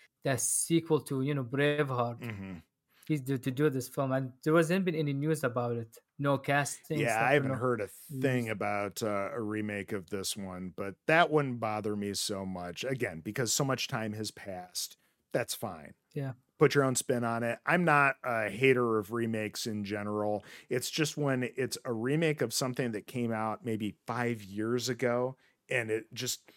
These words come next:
Speaker 2: feels like the biggest cash grab ever,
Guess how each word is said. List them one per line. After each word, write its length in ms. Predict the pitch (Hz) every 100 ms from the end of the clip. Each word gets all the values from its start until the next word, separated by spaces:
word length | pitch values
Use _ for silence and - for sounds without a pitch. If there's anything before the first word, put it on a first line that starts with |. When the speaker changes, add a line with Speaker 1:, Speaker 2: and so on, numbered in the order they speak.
| _ _ _ _ _ -
Speaker 2:
feels 380 | 175 170 156
like 220 | 151 127 -
the 140 | 131 127
biggest 420 | 113 127 127 -
cash 340 | - 120 117
grab 400 | - 127 113 110 107 -
ever, 420 | 98 101 170 196